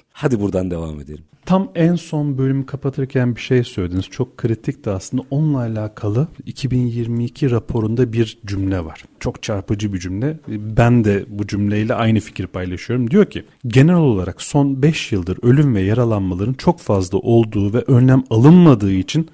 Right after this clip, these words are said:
Speaker 2: aynı seviyede seyrettiğini söyleyebiliriz." diyor. Şimdi önlem almak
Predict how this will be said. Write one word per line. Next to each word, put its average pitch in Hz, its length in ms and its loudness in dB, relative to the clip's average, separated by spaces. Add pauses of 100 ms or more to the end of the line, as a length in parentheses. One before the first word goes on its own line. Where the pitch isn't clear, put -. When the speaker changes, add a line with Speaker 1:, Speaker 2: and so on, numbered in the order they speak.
(120)
Speaker 2:
aynı 185 220 6
seviyede 120 400 2
seyrettiğini 107 520 -4
söyleyebiliriz." 87 720 -4
diyor. - 160 -14 (100)
Şimdi 139 280 0
önlem 156 400 2
almak 147 360 0